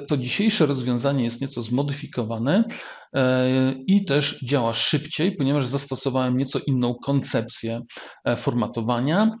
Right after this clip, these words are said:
Ważna rzecz, e, dzisiaj będę stosował, e, w tych trikach, które pokazuję, stosuję tak zwany deseń. Co to takiego jest? Zobaczmy. E, deseń wygląda tak na pierwszy rzut oka, że to jest to samo, co tutaj wypełnienie,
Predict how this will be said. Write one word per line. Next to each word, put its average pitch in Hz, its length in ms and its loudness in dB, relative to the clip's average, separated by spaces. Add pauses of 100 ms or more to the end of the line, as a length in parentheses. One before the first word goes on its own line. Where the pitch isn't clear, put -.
(340)
Ważna 151 460 4
rzecz, 113 360 -2
e, 117 300 2
dzisiaj 202 280 2
będę 160 180 4
stosował, 151 680 2
e, 135 260 0
w - 140 -16
tych - 180 -4
trikach, 170 340 0
które 123 200 -2
pokazuję, 127 560 -2
stosuję 131 420 -2
tak 123 200 -6
zwany 123 340 0 (260)
deseń. 120 560 2
Co 202 140 0
to 202 120 -8
takiego 113 380 -4
jest? 165 340 -4
Zobaczmy. 127 640 0 (600)
E, 120 440 2
deseń 165 520 4
wygląda 135 720 4
tak 120 140 -4
na 110 80 -2
pierwszy 160 360 -4
rzut 135 160 -6
oka, 123 240 -2
że 113 120 -6
to 120 60 -10
jest 123 180 -8
to 120 60 -10
samo, 147 260 -2
co 131 360 -4 (240)
tutaj 131 480 -2
wypełnienie, 127 880 0